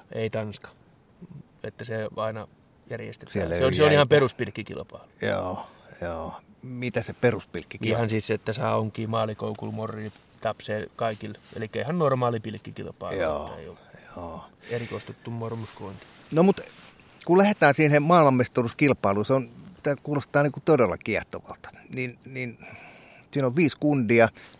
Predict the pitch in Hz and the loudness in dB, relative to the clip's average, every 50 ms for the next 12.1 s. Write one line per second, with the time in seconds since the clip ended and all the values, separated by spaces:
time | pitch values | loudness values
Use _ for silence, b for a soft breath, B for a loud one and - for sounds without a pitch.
0 | - - 226 240 233 226 220 226 226 214 202 208 208 202 214 208 190 151 127 110 | 6 8 8 10 10 10 10 10 10 10 10 10 10 10 10 10 8 8 6 4
1 | - - 90 85 82 - - - - _ - - - 190 262 294 302 302 254 180 | 2 0 -2 -2 -2 -4 -8 -12 -14 _ -8 -4 0 4 6 6 8 6 6 6
2 | 202 233 220 180 135 - 143 165 185 160 156 156 160 165 165 165 151 139 135 170 | 4 4 4 2 2 2 0 4 6 6 8 8 6 6 6 8 10 10 10 8
3 | 185 190 160 147 135 123 - 170 - 135 120 131 147 143 143 143 151 147 143 - | 8 8 8 10 10 8 8 8 6 6 8 8 8 8 8 10 10 10 8 8
4 | - 127 120 117 117 117 113 110 110 110 110 117 110 101 - 156 170 175 180 175 | 8 6 6 8 6 6 4 6 6 8 8 8 6 6 4 4 4 6 6 6
5 | 175 170 160 147 131 - - 147 151 151 147 139 135 135 135 131 117 104 87 B | 6 4 2 0 -4 -8 -8 -8 -6 -6 -6 -4 0 4 6 8 8 6 6 B
6 | B B B B - 139 135 135 117 - - 190 185 - - 180 185 170 160 147 | B B B B -4 -2 0 0 -2 -2 -2 -2 -2 2 2 4 6 6 4 4
7 | - 208 202 - 165 139 - - 143 143 131 - 139 135 131 131 135 135 135 131 | 4 4 4 6 4 4 6 6 6 6 6 4 4 4 6 6 6 6 6 4
8 | - 170 156 - - 165 156 139 131 127 123 123 123 120 101 - - - 170 147 | 4 0 -2 0 2 2 4 4 4 4 4 4 4 4 2 0 0 2 4 6
9 | 131 123 - - 127 120 117 98 - 117 107 - 120 - 156 139 113 - - 113 | 4 4 4 6 6 6 6 4 2 -2 -2 -2 0 2 4 4 4 6 6 6
10 | 117 117 117 101 117 120 131 143 139 127 110 107 104 92 101 101 - - - - | 6 6 2 0 0 2 4 6 6 6 6 4 2 2 0 -2 -2 -6 -8 -10
11 | - - - 98 92 - - 104 - - 117 113 107 95 92 - - 104 90 85 | -10 -10 -8 -8 -8 -6 -8 -4 0 2 2 2 2 0 -2 -2 0 0 0 0
12 | 85 | 0